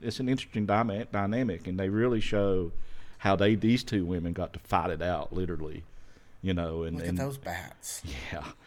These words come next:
Speaker 1: they got to fight it out, literally, and, uh, I think there's a lot of redemption at the end of it, 'cause she comes out and helps her back, and,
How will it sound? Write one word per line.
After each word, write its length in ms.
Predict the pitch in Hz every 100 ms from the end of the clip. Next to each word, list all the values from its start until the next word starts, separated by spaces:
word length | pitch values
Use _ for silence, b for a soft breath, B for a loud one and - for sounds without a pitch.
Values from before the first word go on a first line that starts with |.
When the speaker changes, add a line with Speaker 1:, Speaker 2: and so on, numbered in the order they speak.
| B B -
Speaker 1:
they 100 | 107
got 200 | 113 -
to 40 |
fight 260 | - 104 101
it 100 | 98
out, 180 | 95
literally, 520 | 92 98 104 92 87 87
and, 140 | 82
uh, 160 | 85 80
I 80 | 95
think 240 | 120 104
there's 160 | 101 90
a 40 |
lot 180 | 95 92
of 60 | 90
redemption 480 | 80 95 87 85 80
at 100 | 76
the 120 | 82
end 140 | 76 73
of 140 | 71
it, 100 | - - -
'cause 140 | - 90
she 120 | 87
comes 220 | 95 85
out 160 | 85 80
and 80 | 82
helps 220 | 92 80
her 80 | 85
back, 420 | 82 80 78 80 80
and, 220 | 71